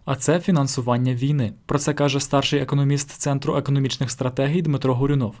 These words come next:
За його словами, активи країни-агресора потрібно націоналізувати.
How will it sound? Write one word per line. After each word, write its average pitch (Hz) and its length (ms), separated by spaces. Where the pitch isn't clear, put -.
За 135 120
його 135 160
словами, 151 460
активи 139 400
країни-агресора 139 840
потрібно 143 440
націоналізувати. 135 920